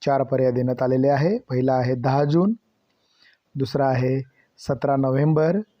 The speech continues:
आणि तिसरा आहे तीस सप्टेंबर आणि चौथा आहे पंचवीस मार्च. या प्रश्नाचं बरोबर असलेलं उत्तर आहे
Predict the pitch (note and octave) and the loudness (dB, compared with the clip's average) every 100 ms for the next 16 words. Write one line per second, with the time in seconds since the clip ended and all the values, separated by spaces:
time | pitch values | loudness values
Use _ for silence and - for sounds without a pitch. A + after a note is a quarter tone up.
0 | _ _ _ _ B2 A#2+ C#3 C3 D3 C#3+ | _ _ _ _ -6 -4 -4 -4 0 2
1 | C3+ C#3 C#3 _ E3 E3 - - - - | 2 2 0 _ 0 0 -2 -10 -16 -8
2 | B2+ - G3 D3+ B2 A#2 - _ _ _ | -6 0 2 2 0 -2 -10 _ _ _
3 | _ _ C3+ C3 B2+ B2+ A#2+ C3 A#2+ D#3 | _ _ -2 -2 -2 -4 -2 -4 -2 -2
4 | C#4 - D#3+ D3 E3 A#3+ - C#3+ A#2+ G#2 | -6 -6 -4 -2 0 -2 -4 -6 -6 -6
5 | - - _ _ _ _ _ _ _ _ | -12 -20 _ _ _ _ _ _ _ _
6 | _ _ _ _ _ D3 D#3+ E3+ D3 D#3 | _ _ _ _ _ 0 0 0 0 0
7 | D3 D3 C#3 C#3 D3 C#3+ C#3+ C#3+ D3 - | 0 -2 0 0 0 0 0 0 0 -2
8 | D#3+ D#3 C#3+ F#3 | -2 0 0 -2